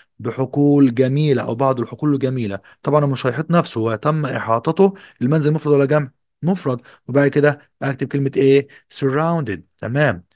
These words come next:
يبقى وأنت بتكتب خلي بالك تجيبها في الماضي. يبقى surrounded يحاط به. آخر حاجة write one hundred of ten words. تكتب مية وعشرة كلمة عن إيه؟ A review of a natural wonder in Egypt. يعني مقال نقدي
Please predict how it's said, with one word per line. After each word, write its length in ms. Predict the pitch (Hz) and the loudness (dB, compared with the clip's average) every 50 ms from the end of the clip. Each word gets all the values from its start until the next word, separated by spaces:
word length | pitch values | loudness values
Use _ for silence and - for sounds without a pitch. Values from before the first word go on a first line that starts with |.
| _ _ - | _ _ -10
يبقى 140 | 110 107 127 | -6 -2 -2
وأنت 140 | 151 147 - | -2 0 -2
بتكتب 260 | - - 160 156 139 | -2 -4 -4 -8 -2
خلي 160 | - 139 139 | 0 0 2
بالك 160 | 139 156 147 - | 4 2 2 2
تجيبها 280 | - 127 143 147 139 | 0 2 2 2 2
في 120 | 127 - 139 | 2 0 0
الماضي. 760 | 135 135 131 131 135 135 131 123 120 110 117 117 117 113 139 _ _ _ _ _ _ _ - | 0 0 -2 -2 -2 0 0 -2 -2 -4 -4 -4 -4 -6 -10 _ _ _ _ _ _ _ -10
يبقى 140 | 107 117 110 | -6 -6 -6
surrounded 640 | - - 123 117 120 139 156 170 175 175 190 190 180 - - - _ - | -4 -4 -2 0 2 4 4 6 6 6 4 4 2 -2 -18 -20 _ -6
يحاط 460 | 120 117 110 - 131 143 147 147 147 | -4 -4 -4 0 0 2 4 4 2
به. 280 | 143 120 117 90 80 82 _ _ _ _ _ _ _ - 120 | 0 -2 -6 -6 -6 -10 _ _ _ _ _ _ _ -10 -8
آخر 260 | 131 127 - 120 101 | -6 -6 -4 -4 -4
حاجة 520 | - - 123 135 147 147 165 165 160 - _ _ _ _ _ _ _ - | -2 0 0 2 2 2 2 0 0 -2 _ _ _ _ _ _ _ -4
write 240 | 127 135 143 143 143 | -2 0 0 0 -2
one 180 | - 139 139 131 | -4 -6 -4 -2
hundred 320 | 123 139 143 143 135 135 | -2 -2 -2 -2 -2 -4
of 80 | 170 - | -6 -8
ten 160 | - 147 139 139 | -6 -4 -2 0
words. 380 | 143 147 151 151 - - - _ _ _ _ _ | 2 2 2 2 -2 -6 -12 _ _ _ _ _
تكتب 200 | - 113 - 120 | -16 -10 -8 -4
مية 80 | 123 123 | -2 -2
وعشرة 240 | 123 127 - 123 | -2 -2 -2 -4
كلمة 240 | 120 - 127 123 123 | -4 -4 -2 0 0
عن 120 | 117 120 117 | 0 -2 -2
إيه؟ 320 | 127 127 127 123 120 120 _ _ _ _ _ _ _ _ _ - | -4 -4 -2 -4 -4 -6 _ _ _ _ _ _ _ _ _ -8
A 40 | - | -6
review 680 | 107 107 95 95 110 127 156 175 185 180 180 180 180 - | -4 -4 -4 -4 2 4 6 6 6 6 4 2 0 -2
of 100 | 120 113 - | -8 -8 -6
a 80 | - 117 | -6 -6
natural 420 | 120 139 151 151 - - 156 147 143 | -2 -2 -2 -2 0 2 4 4 4
wonder 260 | 147 151 147 147 139 | 4 4 4 2 2
in 160 | 143 - 131 131 | 0 0 -4 -4
Egypt. 400 | 135 143 139 135 147 143 143 - _ - _ _ - - | -2 -2 0 2 2 2 2 -2 _ -20 _ _ -10 -6
يعني 500 | 135 143 147 143 143 143 147 147 147 143 _ _ _ _ - - | -4 -4 -4 -4 -4 -4 -4 -6 -6 -8 _ _ _ _ -10 -8
مقال 380 | 123 120 - - 143 143 143 | -8 -6 0 2 2 2 4
نقدي 400 | 147 160 160 160 160 180 175 175 | 2 0 -2 0 -2 -2 -2 -2